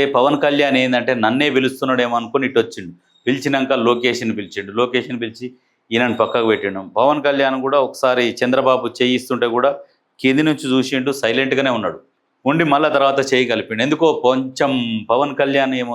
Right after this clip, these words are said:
ఇబ్బంది పడ్డట్టు అనిపిస్తుంది. కాకపోతే పవన్ కళ్యాణ్ని కొంచెం దూరం దూరం చేస్తున్నట్టుగా అనిపిస్తుంది. ఒకవేళ వీళ్ళు సరే, ఈ ఏపీలో పదమూడు వేల నాలుగు వందల ఇరవై తొమ్మిది కోట్ల ప్రాజెక్టుల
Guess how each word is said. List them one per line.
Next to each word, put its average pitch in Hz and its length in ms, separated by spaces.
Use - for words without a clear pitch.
ఇబ్బంది 139 320
పడ్డట్టు 123 340
అనిపిస్తుంది. 110 520
కాకపోతే 147 440
పవన్ 143 300
కళ్యాణ్ని 139 440
కొంచెం 127 260
దూరం 143 260
దూరం 139 200
చేస్తున్నట్టుగా 123 680
అనిపిస్తుంది. 107 500
ఒకవేళ 117 420
వీళ్ళు 147 240
సరే, 131 180
ఈ 117 100
ఏపీలో 139 380
పదమూడు 127 320
వేల 127 160
నాలుగు 123 260
వందల 120 180
ఇరవై 117 200
తొమ్మిది 117 300
కోట్ల 113 200
ప్రాజెక్టుల 113 440